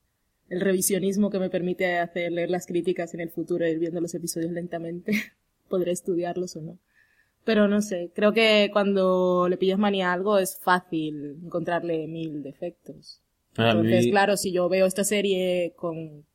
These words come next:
Speaker 1: con un poco de rintintín, seguro que también encuentro todos esos problemas.
Speaker 2: Que lo,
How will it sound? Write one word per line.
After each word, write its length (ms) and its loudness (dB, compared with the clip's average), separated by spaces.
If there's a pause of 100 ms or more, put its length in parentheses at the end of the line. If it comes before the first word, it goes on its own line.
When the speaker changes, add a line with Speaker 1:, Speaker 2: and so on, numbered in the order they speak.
(200)
Speaker 1:
con 180 -10
un 100 -12
poco 280 -4
de 560 -4
rintintín, 720 -4
seguro 440 -4
que 100 -4
también 460 -6 (300)
encuentro 380 -6
todos 200 -10
esos 180 -20
problemas. 480 -14 (540)
Speaker 2:
Que 260 2
lo, 320 -2